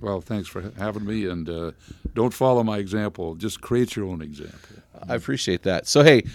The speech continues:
Speaker 2: guys, I've got a boots on the ground moment for you. I had something planned, but I'm gonna change it up here. Here's what I want you to do. I, I, and th-, I've done this. I've got several guys in my life who I'm actually doing this with currently, and, and, and in the past I've done this as well.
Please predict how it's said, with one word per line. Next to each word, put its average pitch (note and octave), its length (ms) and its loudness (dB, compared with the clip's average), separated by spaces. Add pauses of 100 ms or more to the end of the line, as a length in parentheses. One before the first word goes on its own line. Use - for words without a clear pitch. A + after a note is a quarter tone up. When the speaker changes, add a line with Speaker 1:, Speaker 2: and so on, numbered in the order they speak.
(100)
Speaker 2:
guys, D3 240 8
I've D#3 100 6
got E3 160 6
a C#3 40 6
boots D3 260 6
on D3 80 4
the C3+ 80 2
ground C3 260 4
moment B2+ 280 4
for C3 160 2
you. A#2+ 40 8
I A#2+ 60 6
had C#3+ 220 6
something C3 300 0
planned, B2+ 300 0
but A#2+ 80 4
I'm B2 60 2
gonna C3 100 2
change B2 320 0
it A#2+ 60 2
up A2+ 160 4
here. G#2 180 2 (300)
Here's A#3+ 180 0
what C#4 60 8
I G#3+ 40 8
want D#3+ 220 4
you C#3 120 8
to A#2+ 100 4
do. F#2+ 280 2
I, A#2 100 0 (100)
I, - 80 -4
and C3+ 140 0
th-, D#3 140 4
I've D#3 200 6
done D#3+ 160 4
this. D3+ 240 4
I've A#2 100 4
got A#2+ 180 2
several C3+ 360 6
guys B2+ 200 6
in A#2+ 60 0
my A#2+ 120 2
life A#2+ 280 4
who A#2+ 80 0
I'm G#2+ 160 0 (320)
actually A#2+ 340 4
doing B2 260 4
this A#2+ 180 0
with A#2+ 160 2
currently, A#2+ 500 0
and, G2+ 220 0 (240)
and, G#2+ 180 0
and G#2+ 300 0
in A2+ 160 0
the A2 80 2
past A#2+ 320 4
I've A2 100 2
done A#2 160 4
this A2+ 160 0
as A2 120 -4
well. A2+ 320 6